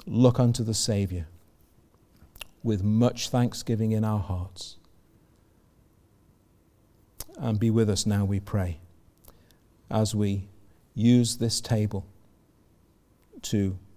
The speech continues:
bring our worship to its close. Be with us in our midst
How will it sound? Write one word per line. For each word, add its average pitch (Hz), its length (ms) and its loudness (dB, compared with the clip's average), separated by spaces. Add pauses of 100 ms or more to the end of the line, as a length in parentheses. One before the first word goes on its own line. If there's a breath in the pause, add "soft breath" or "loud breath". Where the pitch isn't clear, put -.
(240)
bring 113 480 2
our 107 180 4
worship 101 600 -2
to 104 220 -4
its - 160 -8
close. 92 580 -6 (1800 soft breath)
Be 110 100 0
with 110 220 4
us 110 200 2
in 110 140 2
our 110 140 2
midst 101 500 -4